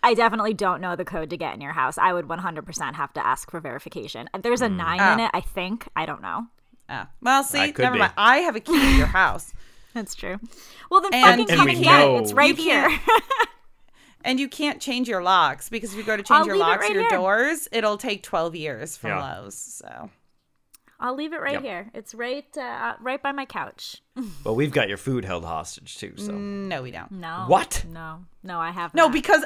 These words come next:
Speaker 3: I'm a sucker
Speaker 2: You've
Speaker 3: and I
Speaker 2: given up
Speaker 3: brought
Speaker 2: our
Speaker 3: her her
Speaker 2: leverage.
Speaker 3: food. Yes.
Speaker 2: Son of a <laughs> Damn it.
Speaker 1: You'll get
Speaker 3: Yeah.
Speaker 1: more.
Speaker 2: All right.
Speaker 1: Come on.
Speaker 2: All right. Well, thanks for listening to the, uh, the V-Spot, uh, Veganish podcast for survival and best friends.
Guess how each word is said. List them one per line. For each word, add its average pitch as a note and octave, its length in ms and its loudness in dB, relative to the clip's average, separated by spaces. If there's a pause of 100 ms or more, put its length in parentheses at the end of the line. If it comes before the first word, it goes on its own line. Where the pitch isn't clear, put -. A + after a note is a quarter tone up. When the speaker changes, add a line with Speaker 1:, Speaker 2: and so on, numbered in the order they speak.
Speaker 3:
I'm E4 300 10
a D#4+ 80 6
sucker E4+ 420 4
Speaker 2:
You've C4 120 10
Speaker 3:
and C4 100 6
I C4 40 10
Speaker 2:
given - 200 6
up D4+ 100 10
Speaker 3:
brought C4+ 140 12
Speaker 2:
our B3 80 8
Speaker 3:
her B3 180 10
her - 140 8
Speaker 2:
leverage. D#4 180 6
Speaker 3:
food. E4 460 2
Yes. C4 680 4
Speaker 2:
Son - 320 -10
of C3 100 -14 (640)
a - 160 -14
<laughs> - 960 -20
Damn - 240 -2
it. - 80 -16 (560)
Speaker 1:
You'll G4+ 220 4
get B4+ 180 2
Speaker 3:
Yeah. - 80 -6
Speaker 1:
more. D#3+ 240 -4
Speaker 2:
All D3 80 0
right. G#2+ 240 2
Speaker 1:
Come B3+ 160 -10
on. E3+ 360 -8 (180)
Speaker 2:
All - 80 -16
right. D#3+ 360 -16 (480)
Well, C#3+ 440 4 (460)
thanks C#3 220 -4
for D#3+ 100 -4
listening C3 460 -2
to C3 180 -6
the, A#2+ 240 2
uh, A#2 160 2
the A2+ 80 -6
V-Spot, D#3 680 2
uh, C3+ 220 0
Veganish C#3+ 380 -2
podcast C#3+ 600 2
for C3 240 -2
survival D#3 500 0
and D3 100 0
best B2+ 220 2
friends. G2 420 -8